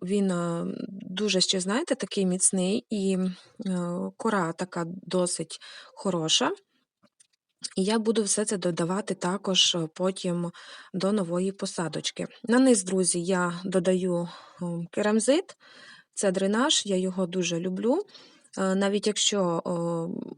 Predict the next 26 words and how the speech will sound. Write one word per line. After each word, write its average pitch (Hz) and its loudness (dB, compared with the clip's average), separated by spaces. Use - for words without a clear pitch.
е, 196 -2
з 208 2
якихось 233 0
причин 208 -2
у 180 -6
вас 185 -2
немає 185 2
керамзиту, 202 0
тому 185 -2
що 196 -2
в 190 0
мене 190 2
він 175 -4
також 269 0
постійно 233 -2
закінчується, 220 -2
я, 240 4
е, 196 0
додаю 196 0
на 269 2
низ, 226 2
е, 180 -2
велику, 214 2
великі 226 2
шматочки 202 -2
кори. 175 -6